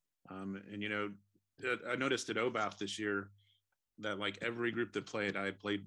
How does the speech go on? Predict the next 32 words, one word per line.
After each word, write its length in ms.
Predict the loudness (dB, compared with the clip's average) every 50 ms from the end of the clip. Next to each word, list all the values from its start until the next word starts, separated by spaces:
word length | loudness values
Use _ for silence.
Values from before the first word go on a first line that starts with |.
| -10 -18 -16 _ -6
at 80 | -2 0
least 220 | 0 0 0 0
one 160 | -2 -2 0
gig 200 | 2 2 2 0
with 240 | 0 -4 -10 -12 -16 -20 _ _ -14 -12
at 80 | -10
one 160 | -10 -10 -10
point 200 | -8 -10 -10 -10
in 60 | -10 -8
time. 260 | -8 -8 -8 -8 -10 -14 _ _ _ _ _ _ _ _ _ -14
And 100 | -10 -8
so 80 | -6
it 20 | -6
was 100 | -4 -4
like, 140 | -4 -4
I 60 | -4 -2
knew 240 | -2 0 0 0
all 120 | 0 -2 -2
those 180 | -2 -2 -4
bands 300 | -4 -2 -2 -2 -2 -2
and 100 | -4 -4
all 80 | -4 -4
those 160 | -4 -4 -4
people. 360 | -2 -4 -4 -4 -4 -12 -12 -14 -18 _ _ _ -16
And 120 | -12 -10 -8
it, 160 | -8 -8 -10 -14 -18 -14
you 120 | -12 -10 -10
know, 80 | -8 -8 -10
it's 100 | -10 -8
just, 260 | -8 -8 -8 -8 -12 _ _ _ _ _ _ _ _ _ _ _ _ _ _ _ _ _ _ _ _
you 140 | -10 -6 -4
know, 160 | -2 -2 -4